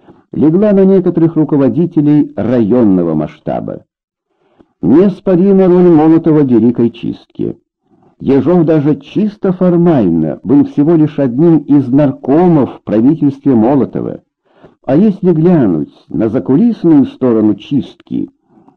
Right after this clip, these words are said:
то роль Молотова – в ряде случаев вполне сравнима с ролью самого Сталина.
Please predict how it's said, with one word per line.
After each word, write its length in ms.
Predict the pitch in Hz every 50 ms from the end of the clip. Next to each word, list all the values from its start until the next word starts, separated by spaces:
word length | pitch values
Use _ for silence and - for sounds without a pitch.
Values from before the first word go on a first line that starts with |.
| _ _
то 160 | - - -
роль 240 | 65 90 147 196 214
Молотова – 680 | 214 202 190 175 131 110 - - 85 69 64 58 53 - _ _ _ _ _ _ _ _ _ _
в 140 | - - 55
ряде 360 | 64 - 131 147 147 139 147
случаев 640 | 143 - - 151 165 165 - - 135 139 135 135
вполне 440 | - _ - 110 123 123 135 143 143
сравнима 600 | 139 - 110 113 113 107 117 139 156 143 135 131
с 100 | - - -
ролью 320 | - 127 139 131 123 127
самого 440 | 110 - - 120 113 117 113 123 127
Сталина. 760 | 117 - _ _ - 127 131 127 101 69 - 120 107 98 -